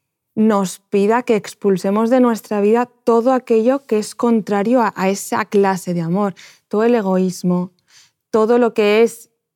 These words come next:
tratar de exaltarme a mí por encima del otro o de beneficiarme del otro, que yo creo que es la plaga mayor que tenemos en este mundo.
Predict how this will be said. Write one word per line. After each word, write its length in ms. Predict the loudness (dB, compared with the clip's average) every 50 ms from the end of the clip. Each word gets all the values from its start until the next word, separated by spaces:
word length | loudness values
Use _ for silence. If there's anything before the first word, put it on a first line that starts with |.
| _ _ _ _ _ _ _
tratar 480 | -4 -4 -4 -2 -2 -2 0 0 0 0
de 200 | 0 0 0 0
exaltarme 520 | -2 -4 -6 -6 -4 -4 -2 -2 0 0
a 20 | 2
mí 140 | 2 2
por 100 | 2 0
encima 260 | -2 -2 -2 -2 -2 -2
del 80 | -2
otro 260 | -2 -2 -2 -4 -2 0
o 60 | 2
de 120 | 2 2 2
beneficiarme 680 | 2 0 0 -2 -4 -6 -6 -4 -4 -4 -2 -2 -2 -2
del 140 | -2 -2 -2
otro, 240 | -4 -4 -6 -10
que 160 | -6 -4 -4 -2
yo 100 | -2 -2
creo 160 | -2 -2 -2
que 60 | -2
es 120 | -4 -4
la 120 | -4 -6 -4
plaga 320 | -2 -2 -2 -2 0 0
mayor 320 | 0 0 0 0 -2 -2 -2
que 80 | -4
tenemos 260 | -4 -4 -4 -6 -6
en 80 | -6 -8
este 200 | -8 -6 -6 -4
mundo. 340 | -2 0 0 0 0 -2